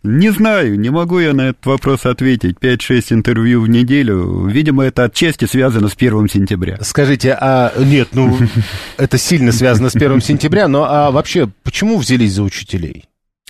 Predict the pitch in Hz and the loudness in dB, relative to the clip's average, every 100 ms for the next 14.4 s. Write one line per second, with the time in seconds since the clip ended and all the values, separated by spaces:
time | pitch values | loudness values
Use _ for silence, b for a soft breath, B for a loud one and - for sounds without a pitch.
0 | B B B B B B _ - 123 151 | B B B B B B _ -4 0 2
1 | 180 - 147 - 131 117 110 101 95 95 | 2 0 -2 -2 -2 0 0 0 0 0
2 | 87 87 80 - - 107 123 135 147 151 | 0 -2 -4 -4 -2 0 0 0 2 2
3 | 123 131 - 131 110 104 123 98 95 101 | 0 -2 -2 -2 -2 0 0 0 -2 -4
4 | - - 90 71 69 - _ _ _ _ | -6 -4 -2 -2 -6 -18 _ _ _ _
5 | _ _ _ _ _ _ _ - 104 120 | _ _ _ _ _ _ _ -4 -2 0
6 | 101 - 107 - 143 - 117 101 - 80 | 0 0 -2 0 0 -2 -2 -2 -2 -4
7 | - - - _ _ _ _ _ _ 117 | -6 -10 -14 _ _ _ _ _ _ -2
8 | 117 101 131 123 208 170 123 123 123 123 | -2 0 0 0 -2 -2 0 2 2 2
9 | 110 117 92 - - - - 98 147 107 | 2 0 -2 -8 -14 -14 -6 0 2 2
10 | 104 139 120 120 95 98 - 87 80 76 | 2 2 0 0 -2 -6 -8 -6 -4 -2
11 | 127 - 120 107 90 92 98 117 127 - | -2 0 0 0 0 -2 -2 0 0 2
12 | 123 127 - - 113 135 160 151 107 95 | 0 0 -2 -4 -2 0 -2 0 -2 0
13 | 98 92 - 110 117 107 - 98 95 87 | -2 -2 -4 -4 -2 -4 -4 -2 0 0
14 | 80 71 - - | -2 -6 -8 -12